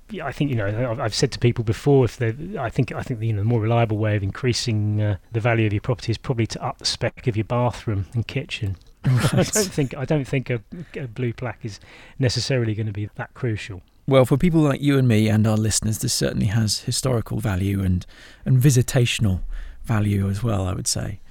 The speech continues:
Speaker 2: What are your personal feelings when you're researching all these amazing stories? You must sort of, your, your eyebrow-, eyebrows must be permanently sort of up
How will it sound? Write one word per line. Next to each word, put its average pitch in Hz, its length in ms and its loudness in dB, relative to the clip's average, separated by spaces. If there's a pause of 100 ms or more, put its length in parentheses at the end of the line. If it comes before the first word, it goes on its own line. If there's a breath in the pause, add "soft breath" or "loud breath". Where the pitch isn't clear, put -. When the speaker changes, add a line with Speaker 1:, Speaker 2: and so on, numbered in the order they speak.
(520 loud breath)
Speaker 2:
What 240 100 -6
are 254 40 -4
your 233 100 -2
personal 160 420 2
feelings 117 600 2
when 113 200 2
you're 113 140 4
researching 113 580 -2
all 107 100 2
these 107 180 2
amazing 107 420 2
stories? - 540 -4
You 143 80 2
must 139 320 0 (140)
sort - 180 -2
of, 127 180 2
your, - 220 -4
your 170 160 6
eyebrow-, 143 340 4 (140)
eyebrows 127 480 2
must 123 120 -2
be 127 120 -2
permanently 127 640 4
sort 123 220 0
of 113 200 0 (240)
up - 220 -4